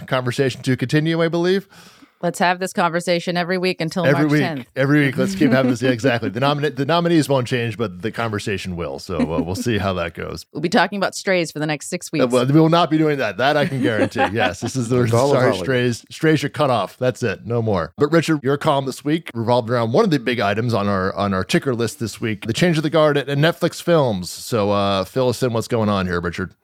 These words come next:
Speaker 3: Yeah. So Scott Stuber, the man who more or less created the Netflix film division and has presided over it since, uh, since its in-, inception, left, uh, this week. It, it, it, it's actually kind of a perfect ankling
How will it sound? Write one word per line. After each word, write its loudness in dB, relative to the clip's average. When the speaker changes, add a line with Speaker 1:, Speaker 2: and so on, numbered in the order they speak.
Speaker 3:
Yeah. 4
So -2
Scott 0
Stuber, 2
the -2
man 2
who 2
more 2
or 2
less -4
created 2
the -4
Netflix -4
film 0
division 2
and -2
has 0
presided 2
over 0
it -4
since, -10
uh, -2
since -10
its -8
in-, -6
inception, -2
left, 2
uh, 4
this -4
week. 0
It, -2
it, -4
it, 2
it's 2
actually 2
kind 0
of -4
a 0
perfect -2
ankling -2